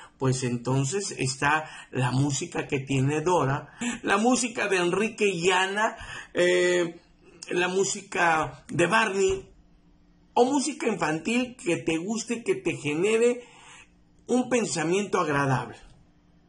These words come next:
de cinco a diez canciones. ¿Qué vas a hacer con eso? Bueno, pues lo vas a, vas a hacer, fíjate bien,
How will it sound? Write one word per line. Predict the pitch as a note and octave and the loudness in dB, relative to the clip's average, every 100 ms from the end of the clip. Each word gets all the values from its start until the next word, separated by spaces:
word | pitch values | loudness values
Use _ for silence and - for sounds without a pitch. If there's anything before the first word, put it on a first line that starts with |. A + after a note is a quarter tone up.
| _ - | _ -6
de | C3+ C3 | 0 0
cinco | C#3+ C#3+ D#3 | 0 -2 0
a | D3 | 2
diez | C3 C3 | 2 0
canciones. | D#3 D#3+ E3 A#3 A3 - | -2 -2 -2 -4 -4 0
¿Qué | A#3 | 2
vas | B3 A#3+ | 4 2
a | A3+ | -2
hacer | F#3 A3 | -2 -2
con | A#3+ A3 | -2 0
eso? | B3+ A#3 G3 - - - - - | 0 0 -2 -4 -16 -20 -20 -6
Bueno, | C3 D3 F#3+ G3+ | 2 4 4 2
pues | F#3 | 2
lo | E3 | 4
vas | E3+ F#3+ A#3 | 2 2 2
a, | G#3+ - - - | 0 0 -14 -12
vas | - G3+ A3 | -2 0 0
a | |
hacer, | G#3 - G#3 A#3 - - - _ | -2 0 0 0 -4 -18 -20 _
fíjate | F3+ A3+ A3 E3+ | 0 2 2 2
bien, | F3+ F#3+ F#3+ | 4 2 -2